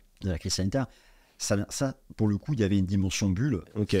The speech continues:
Speaker 2: bah, je te poserai cette question après, mais juste, je rajoutais un dernier point sur ta question. Il y a un autre élément, euh, moi, qui commence à me faire un petit peu peur. Bon,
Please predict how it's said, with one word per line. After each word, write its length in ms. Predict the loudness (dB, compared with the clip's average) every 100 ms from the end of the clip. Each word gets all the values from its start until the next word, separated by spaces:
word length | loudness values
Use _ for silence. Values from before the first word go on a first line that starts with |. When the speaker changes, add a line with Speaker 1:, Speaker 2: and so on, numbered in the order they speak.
| 0
Speaker 2:
bah, 80 |
je 80 | 0
te 80 | 0
poserai 300 | 2 4 4
cette 160 | 4 0
question 240 | 0 0
après, 180 | 2 2
mais 60 |
juste, 240 | 2 -2 -2
je 80 | 2
rajoutais 360 | 2 2 -2 -2
un 80 | 2
dernier 220 | 2 2
point 120 | 0
sur 160 | -2 -2
ta 120 | -4
question. 420 | -4 -4 -2 -4 -6 -16 -18 -18 -4
Il 40 |
y 20 |
a 40 | 2
un 60 |
autre 220 | 2 2 2
élément, 500 | 4 4 6 4 4
euh, 400 | 2 2 0 0
moi, 160 | -2
qui 220 | -4 -8
commence 320 | -6 -2 0 0
à 20 |
me 60 |
faire 120 | 0 0
un 80 |
petit 140 | -2 -2
peu 80 | -4
peur. 260 | 2 2
Bon, 160 | 2